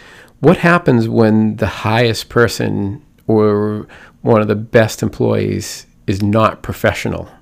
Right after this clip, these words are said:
in your office and you don't reprimand them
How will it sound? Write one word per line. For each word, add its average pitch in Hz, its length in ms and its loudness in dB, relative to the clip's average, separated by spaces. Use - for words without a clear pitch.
in 107 100 0
your 110 140 2
office - 560 -4
and 110 140 2
you 117 80 2
don't 117 160 2
reprimand 101 500 0
them 101 160 -8